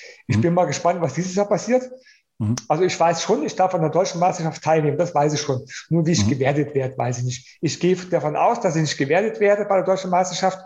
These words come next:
Speaker 1: nur als Gaststarter, weil ich einen tschechischen Ver-, tschechischen Verein und dadurch einen tschechischen Verband angehöre. Ja?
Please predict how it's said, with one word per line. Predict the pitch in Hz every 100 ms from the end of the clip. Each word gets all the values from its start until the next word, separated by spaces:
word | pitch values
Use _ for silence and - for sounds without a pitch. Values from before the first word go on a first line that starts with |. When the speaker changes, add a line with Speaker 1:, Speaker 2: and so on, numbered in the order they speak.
| -
Speaker 1:
nur | - 151
als | 131
Gaststarter, | - 214 - 220 202 - - _
weil | 160
ich | 165 165
einen |
tschechischen | - 165 160 135
Ver-, | - 143 - -
tschechischen | - 165 160 139 135
Verein | 135 156 180 180
und | -
dadurch | 160 156
einen | 143
tschechischen | 160 160 147
Verband | - - 135 -
angehöre. | 131 123 120 120 107
Ja? | - -